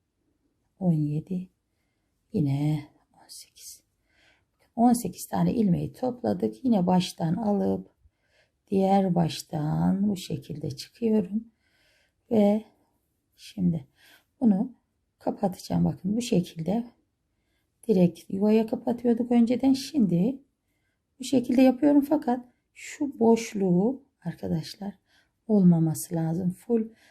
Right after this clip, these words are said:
sıfırlanması lazım. Bakın gördünüz mü? Full sıfırlayıp sonra bir de yeşil yuvada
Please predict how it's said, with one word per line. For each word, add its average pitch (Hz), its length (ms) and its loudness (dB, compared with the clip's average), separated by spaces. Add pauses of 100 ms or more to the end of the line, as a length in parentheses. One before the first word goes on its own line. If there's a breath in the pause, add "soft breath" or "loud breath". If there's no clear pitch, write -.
(140 soft breath)
sıfırlanması 170 960 0
lazım. 135 460 -8
Bakın - 220 -20 (160)
gördünüz 202 420 -8
mü? - 60 -20 (500 soft breath)
Full 294 260 0
sıfırlayıp 214 800 0
sonra 208 500 0
bir 240 240 2
de 262 280 2 (920)
yeşil 214 520 2
yuvada 175 680 0